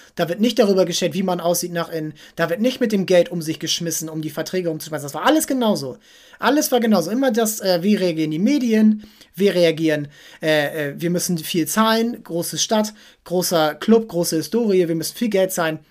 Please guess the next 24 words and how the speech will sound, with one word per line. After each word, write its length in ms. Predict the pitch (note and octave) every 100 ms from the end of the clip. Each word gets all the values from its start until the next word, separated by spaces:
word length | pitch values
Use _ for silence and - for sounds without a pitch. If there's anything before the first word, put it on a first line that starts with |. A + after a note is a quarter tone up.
| -
Nein, 260 | E3 D#3+
das 160 | D#3 F3
ist 40 |
alles 260 | - F#3+ E3+
nicht 120 | D#3
so. 80 | -
Junge 260 | D#3+ C4 C4+
Mannschaft, 560 | F#3+ E3+ - D3 C#3+ _ _ _ - _
Spieler, 340 | - - G#3 F3+
die 80 | E3+
es 80 |
woanders 260 | E3+ A3 A#3
nicht 160 | A3 G#3+
geschafft 380 | - F3+ F3
haben, 260 | E3+ D#3 D3 - - - _ _
neuer 400 | D#3+ F#3 A#3+ A#3+
Boss, 520 | G#3+ F#3 F3 - - _ _ _ _ _ -
neuer 280 | F#3 A3
Trainer, 560 | A3 G#3 F3 D#3 D3 C#3+ _ _ _ _ -
neue 260 | G3 A#3
Kultur, 760 | A3+ G3+ F3 - D#3+ D3 C#3+ - _ _ _ _ _ _ _ _ _
Playoffs. 540 | - E3+ C3 - - - _ _ _ _ _ _ _ _
Erfolgreiche 640 | - F3 - F3+ F3 D#3+ E3
Saison. 400 | C#3+ C#3 C3+ B2+